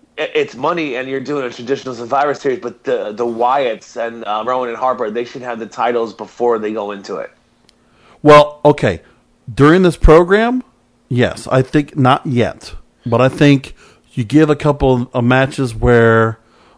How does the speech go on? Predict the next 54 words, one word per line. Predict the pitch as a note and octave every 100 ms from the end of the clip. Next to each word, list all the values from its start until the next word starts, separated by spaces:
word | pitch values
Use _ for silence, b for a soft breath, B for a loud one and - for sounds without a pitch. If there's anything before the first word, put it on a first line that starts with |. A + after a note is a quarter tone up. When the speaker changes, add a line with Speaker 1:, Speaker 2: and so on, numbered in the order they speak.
| _
Speaker 2:
I | D3
think | D3 G#3+ G3+
you |
could | F3 D3
do | D3+ C#3
a |
swap | - - C#3+ C3+ A2+
of |
the | G#2
titles | F#2+ G#2 F#2+ - - - - -
Speaker 1:
I'm | D#3+
gonna | F#3 F3+
say | - F3+
Speaker 2:
somewhere | E3+ D#3+ D3+
in | B2+
this | A2
program. | - A2 F#2 C2 -
Speaker 1:
I'm | D3 F#3+
gonna | G#3 G3
say | F3+ F#3+ D#3+ D3+ D3
that | C3 C3 B2 A2+
they're | B2+ C3
gonna | C3+
lose, | B2+ C#3 D3+
Speaker 2:
But | C#3+
not | C#3 D#3 -
now. | B2+ G#2 - C#3+
Speaker 1:
I'm |
gonna | F3 F#3
say | - F#3
that | D#3+
they | C#3+ C3
lose | D3 D3+
this | A#2 D3+ - F3
one, | F3+ F#3+ b b b
but | B2+ C#3
they're | D#3
gonna | D#3+ D3
pick | D#3+ C#3
it | D3
up | C#3+ C3
at | -
either | C#3+ B2+
Battleground | A2+ A#2 C3+ D3 D3 D3 C#3+
or | B2
SummerSlam. | - C3+ D3 - D#3+ D#3 D3+
No, | E3 C3
they're | D3+
gonna | G#3
pick | G#3 G3
it | G3+
up | F3+
at | B2+
Battleground, | C#3 D3 D3+ A#2+ A#2+ G#2